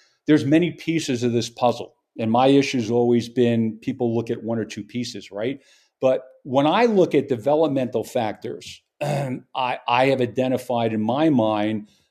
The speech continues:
I've put together eight developmental factors that impact a pitcher, uh, regarding their arm health, regarding their development, uh, and overall, right? So if you look at it, tying into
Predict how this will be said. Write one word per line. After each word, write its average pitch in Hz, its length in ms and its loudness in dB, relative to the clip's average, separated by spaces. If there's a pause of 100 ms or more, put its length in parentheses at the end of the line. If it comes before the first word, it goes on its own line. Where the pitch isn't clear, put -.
(100)
I've 123 340 -4
put 135 200 -4
together 113 640 -4 (800)
eight 170 240 -2
developmental 135 640 0
factors 120 560 -6
that 117 260 -6
impact 123 760 -4
a 113 40 -8
pitcher, - 360 -4 (440)
uh, 110 380 -2
regarding 123 540 4
their 107 200 0
arm 131 240 0
health, 139 380 0
regarding 113 420 0
their 107 100 -2
development, 151 760 -2 (480)
uh, 107 400 -6 (100)
and 120 220 -4
overall, 120 580 0
right? 131 240 -4
So 127 220 0
if 135 220 -6
you 131 80 0
look 190 280 2
at 117 200 2
it, 135 180 -6
tying 160 380 0
into 139 340 -2